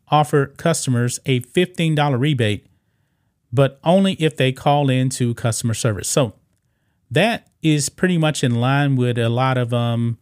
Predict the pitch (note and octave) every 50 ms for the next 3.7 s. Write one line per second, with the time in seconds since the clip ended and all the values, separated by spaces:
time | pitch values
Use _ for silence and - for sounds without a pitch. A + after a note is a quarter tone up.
0 | _ _ _ _ _ _ _ _ _ _ _ _ _ - B2 A#2 A#2 A2+ - -
1 | D3 C#3+ C#3+ C#3 - - B2+ A#2+ A#2 A2 - A#2+ A#2+ A#2 A#2 A2+ A2+ A2 A2 G#2+
2 | - - C3+ C3 B2 A#2 A#2 A#2 A#2 A#2+ A#2 - - A#2+ A#2 A2+ - A#2+ A2 -
3 | - C#3 B2 A#2+ A#2 A2+ A2 A2 A2 G#2+ G#2 G#2 G#2